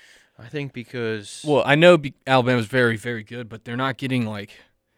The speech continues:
Speaker 2: the Alabama guys that, uh, I would get in.
Speaker 1: It's like,
Speaker 2: You
Speaker 1: "Hey,
Speaker 2: know?
Speaker 1: Bill, you're supposed to get the Alabama players, not the coaches."
Speaker 2: Well, he did get Mac, but, like,
Speaker 1: He did get Mac.
Speaker 2: I,
Speaker 1: I,
Speaker 2: I
Speaker 1: I
Speaker 2: would
Speaker 1: mean, I
Speaker 2: rather
Speaker 1: get it, 'cause wasn't he, Bill O'Brien was his O C before, right?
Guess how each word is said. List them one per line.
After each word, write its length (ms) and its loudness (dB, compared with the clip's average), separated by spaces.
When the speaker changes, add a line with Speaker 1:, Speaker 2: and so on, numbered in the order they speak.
Speaker 2:
the 120 -12
Alabama 480 -4
guys 420 -10
that, 240 -14
uh, 320 -18
I 200 -10
would 160 -18
get 140 -20
in. 100 -20
Speaker 1:
It's 200 -16
like, 220 -4
Speaker 2:
You 80 -20
Speaker 1:
"Hey, 200 0
Speaker 2:
know? 60 -4
Speaker 1:
Bill, 320 2
you're 140 -6
supposed 400 -4
to 80 -6
get 220 -4
the 140 -14
Alabama 440 -6
players, 920 -10
not 260 -10
the 60 -20
coaches." 760 -18
Speaker 2:
Well, 140 6
he 140 4
did 160 6
get 160 -2
Mac, 480 -4
but, 120 -10
like, 280 -8
Speaker 1:
He 60 -14
did 140 0
get 160 -2
Mac. 440 -4
Speaker 2:
I, 80 -12
Speaker 1:
I, 120 -14
Speaker 2:
I 180 6
Speaker 1:
I 40 6
Speaker 2:
would 100 6
Speaker 1:
mean, 140 6
I 80 8
Speaker 2:
rather 140 2
Speaker 1:
get 200 4
it, 100 4
'cause 160 -6
wasn't 300 -2
he, 400 -4
Bill 260 0
O'Brien 260 2
was 160 2
his 160 -6
O 160 -4
C 220 -12
before, 440 -12
right? 300 -10